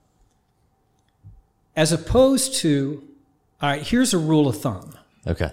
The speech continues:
Speaker 1: Okay? Don't ever talk about what you don't want.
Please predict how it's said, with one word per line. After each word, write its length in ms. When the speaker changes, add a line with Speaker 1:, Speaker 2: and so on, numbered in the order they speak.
Speaker 1:
Okay? 380
Don't 460
ever 280
talk 380
about 360
what 180
you 140
don't 240
want. 460